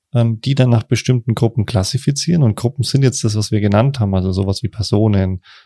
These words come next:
Orte, Organisationen, Berufsbezeichnungen, ähm, Lernverfahren können auch, also wir sind im Endeffekt frei, wie wir die Gruppen definieren, wenn man es genau nimmt, auch wenn sozusagen im Stand-, oder im Standard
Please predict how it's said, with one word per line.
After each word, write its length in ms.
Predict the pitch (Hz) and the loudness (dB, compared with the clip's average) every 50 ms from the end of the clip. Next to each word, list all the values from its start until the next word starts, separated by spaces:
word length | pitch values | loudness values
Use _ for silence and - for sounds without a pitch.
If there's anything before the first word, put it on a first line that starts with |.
| _ _ - | _ _ -2
Orte, 480 | - 104 107 110 - - 104 98 - | 0 2 2 2 2 2 2 2 2
Organisationen, 1120 | - 110 110 113 110 101 - 110 - - - - 101 98 95 90 90 92 92 90 90 90 87 _ _ _ _ _ - | 2 2 2 2 0 0 0 -2 -4 -4 -2 0 0 0 0 0 -2 -2 -2 -2 -4 -6 -8 _ _ _ _ _ 0
Berufsbezeichnungen, 1400 | 123 113 110 127 123 - - - 101 - - 98 98 101 98 - - 101 95 90 90 87 90 90 87 87 87 85 - - _ _ _ _ _ - | 0 2 4 2 0 0 -2 -4 -2 0 0 2 2 2 0 0 0 -2 -2 0 -2 -4 -4 -4 -4 -4 -8 -10 -12 -20 _ _ _ _ _ -4
ähm, 360 | - 104 98 95 95 95 101 _ - _ _ - | -2 -2 0 0 -2 -4 -6 _ -18 _ _ -10
Lernverfahren 920 | 117 104 101 113 139 143 143 131 117 - - 113 110 110 107 107 104 104 | -4 0 2 2 2 2 2 2 0 2 0 0 2 2 2 2 0 0
können 240 | - 110 98 104 107 | -2 -2 -2 0 0
auch, 200 | 107 110 110 104 110 - | 0 0 0 -2 -4 -4
also 300 | 143 - 107 95 107 101 107 | -2 -2 -4 -4 -4 -8 -8
wir 420 | 113 107 107 110 110 107 107 113 117 | -10 -10 -4 -2 -2 0 0 -2 -2
sind 180 | - 143 143 | -2 0 0
im 80 | 143 135 | 0 2
Endeffekt 380 | 131 135 143 139 139 127 117 - | 2 2 0 0 0 -2 -6 -6
frei, 440 | - - 104 107 120 135 131 120 113 | -6 -2 0 2 2 2 0 0 0
wie 120 | 117 117 117 | -2 0 0
wir 80 | 117 | 0
die 100 | 110 104 | 0 -2
Gruppen 300 | - 117 120 - 123 110 | -4 -4 -2 0 0 0
definieren, 580 | 101 107 92 101 95 95 95 101 104 98 95 95 | 0 0 0 0 0 0 0 0 0 0 0 -2
wenn 100 | 98 95 | -2 -2
man 80 | 95 | -4
es 100 | 92 - | -6 -6
genau 280 | - 98 92 92 95 98 | -4 -2 -2 0 0 2
nimmt, 280 | 101 107 117 120 117 - _ _ _ _ _ _ - | 2 2 2 0 0 -2 _ _ _ _ _ _ -6
auch 200 | - 113 101 98 | -4 -4 0 2
wenn 120 | 113 117 110 | 2 2 2
sozusagen 560 | 123 117 - 123 113 104 113 107 107 104 107 | 0 -2 0 -2 0 0 2 2 2 2 0
im 120 | 104 101 95 | -2 -2 -2
Stand-, 360 | - - - 95 104 117 - | -4 -2 -2 0 0 0 0
oder 200 | 107 92 90 90 | 0 -2 -2 -4
im 180 | 110 104 95 | -4 -6 -6
Standard 440 | 90 - - 98 101 110 107 98 - | -6 -4 -2 -2 2 2 0 0 -2